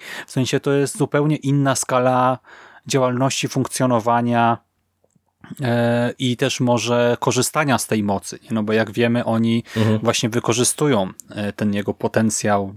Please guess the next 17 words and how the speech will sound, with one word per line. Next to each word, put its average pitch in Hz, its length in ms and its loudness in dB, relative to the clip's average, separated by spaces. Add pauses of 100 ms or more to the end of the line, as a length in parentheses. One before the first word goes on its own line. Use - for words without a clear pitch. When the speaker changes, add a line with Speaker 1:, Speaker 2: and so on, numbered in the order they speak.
Speaker 1:
nie 104 80 -8
wiem, 95 100 -8
magiczny, 107 720 -2 (440)
nadprzyrodzony. 101 840 0 (400)
Dlatego 120 400 0
i, 127 220 -4
i 123 40 -6
dla 120 220 0
mnie 131 200 2
to 143 100 -2
się - 160 0
cały 123 280 0
czas - 400 -2 (140)
idealnie 127 540 0
spaja 113 720 0
i, 120 420 -2 (500)
e, 120 680 2